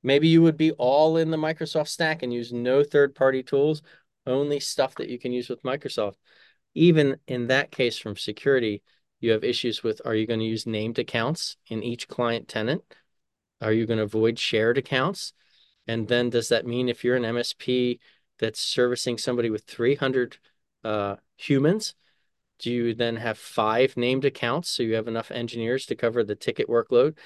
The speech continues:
It, it, it just, the, you can see the expense just balloons from this memo. And, uh, I don't think that the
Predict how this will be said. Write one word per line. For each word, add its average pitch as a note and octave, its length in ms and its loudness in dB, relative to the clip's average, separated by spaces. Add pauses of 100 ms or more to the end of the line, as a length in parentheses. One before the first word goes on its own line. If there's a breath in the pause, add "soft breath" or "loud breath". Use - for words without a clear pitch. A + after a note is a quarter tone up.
(280 loud breath)
It, C3+ 260 2
it, - 220 -12
it F#3+ 120 6
just, F3+ 280 2 (100)
the, C#3+ 220 -8
you C#3 160 -8
can C3 140 -8
see C#3+ 200 -2
the A#2+ 120 -2
expense B2+ 520 0
just - 300 -8
balloons A#2+ 580 2
from G#2+ 240 -6
this G#2 200 -10
memo. A2+ 440 -4 (460 loud breath)
And, G#2 280 0
uh, G2 200 0 (420)
I A#2 60 4
don't C#3+ 220 4
think C#3 300 -2
that A#2 180 -2
the G#2+ 200 -4